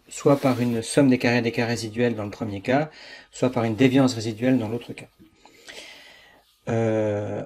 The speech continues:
on a constaté aussi, euh, pendant la, la séance d'exercice qui a suivi que, euh,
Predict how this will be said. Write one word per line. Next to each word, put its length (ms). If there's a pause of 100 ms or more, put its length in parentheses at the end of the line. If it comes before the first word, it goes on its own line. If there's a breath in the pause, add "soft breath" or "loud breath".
(100)
on 140
a 80
constaté 520
aussi, 420
euh, 140
pendant 300
la, 420
la 140
séance 300
d'exercice 500
qui 100
a 80
suivi 460
que, 100
euh, 560